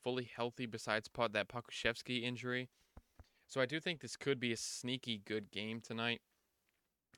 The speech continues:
Uh, so I do like Giannis as one of the big pay-up spots tonight. Uh, and I will also throw out Brook Lopez.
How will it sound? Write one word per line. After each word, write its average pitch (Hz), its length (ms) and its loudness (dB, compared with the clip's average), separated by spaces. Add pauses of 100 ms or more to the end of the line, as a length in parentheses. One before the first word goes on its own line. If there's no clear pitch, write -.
Uh, 131 120 2
so 131 180 2
I 120 80 6
do 143 200 -2
like 143 200 6
Giannis 113 480 0
as 107 160 2
one 113 160 0
of 107 80 -2
the 104 60 -14
big 113 180 0 (140)
pay-up 113 340 4
spots - 400 2
tonight. 110 400 0 (800)
Uh, 110 460 8
and 110 460 2
I 123 160 4
will 127 140 0
also 120 300 2
throw 113 260 2
out 104 80 0 (140)
Brook 139 240 0
Lopez. 117 520 2